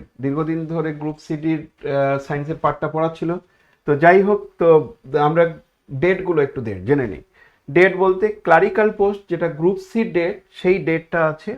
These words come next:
ফার্স্ট মার্চ, মার্চের বারোটার সময়, ফার্স্ট মার্চ দু হাজার ষোলো, দু হাজার ছাব্বিশ, সরি। আর এক ঘন্টা পঞ্চাশ মিনিট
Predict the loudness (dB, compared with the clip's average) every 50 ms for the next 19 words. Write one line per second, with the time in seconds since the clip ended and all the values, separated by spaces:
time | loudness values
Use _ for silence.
0 | -14 _ _ -6 -2 0 0 0 -2 -6 -10 -14 -8 -4 -2 -2 -2 -2 -6 -14
1 | -20 -20 _ _ _ _ _ _ _ _ _ _ _ _ -8 -4 0 0 0 -2
2 | -4 -12 -12 -6 -4 -2 -2 -2 -2 -6 -14 _ _ _ _ _ -4 0 2 4
3 | 4 2 0 -2 -6 -6 -6 -4 -2 0 0 0 -2 -2 -6 _ _ _ _ _
4 | _ _ -2 0 0 0 0 -2 -6 -4 -2 0 0 -2 -2 -4 -2 0 0 0
5 | 0 -4 -4 -6 -4 -2 -2 0 2 2 0 0 -2 -12 _ -4 2 4 4 6
6 | 6 6 4 2 2 0 0 0 0 2 -2 -2 -2 -4 -8 -6 -4 -2 -2 -4
7 | -6 -12 _ _ _ -20 -16 _ 2 4 4 4 4 2 -4 -8 _ _ -12 -4
8 | 2 2 2 2 2 -2 -2 -2 0 0 -2 -4 -4 -4 -4 -4 -6 -12 _ _
9 | _ _ _ -6 -2 -2 -2 -2 -4 -6 -8 -6 -4 -4 -2 -2 -4 -6